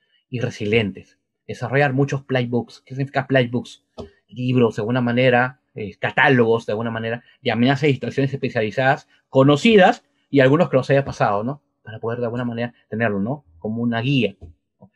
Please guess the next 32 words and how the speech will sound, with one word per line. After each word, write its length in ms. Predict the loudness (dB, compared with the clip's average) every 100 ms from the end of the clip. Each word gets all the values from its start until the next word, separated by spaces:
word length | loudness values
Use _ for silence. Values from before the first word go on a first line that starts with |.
| _
O 240 | 2 2 2
en 260 | -2 -2 0
proyectos 280 | 2 4 2
le 80 |
decimos 200 | 2 0
mejoras 320 | -2 0 -2 0
prácticas, 340 | -2 -2 -10
pero 260 | -6 -8 -8 _
a 100 | -8
nosotros 260 | -6 -6 -10
en, 260 | -12 -14 -16
en 220 | -18 -18
el 80 | -8
tema 180 | -2 -2
de 80 | -2
seguridad, 320 | -6 -8 -8
seguridad 280 | -8 -4 -4
le 60 |
hablamos 260 | -4 -6 -8
como 180 | -12 -6
playbooks. 420 | -6 -6 -12 _ _ _ _ _ _ _ _ _ _ -4
Y 120 | 2
desarrollar 420 | 2 4 4 4 4
un 160 | 2
plan 200 | 2 2
de 120 | 0
continuidad 380 | -2 -4 -4 -4
de 60 | -6
servicio 600 | -8 -10 -12 -14 -14 -18
de 80 | -16
T 80 |
I. 160 | -20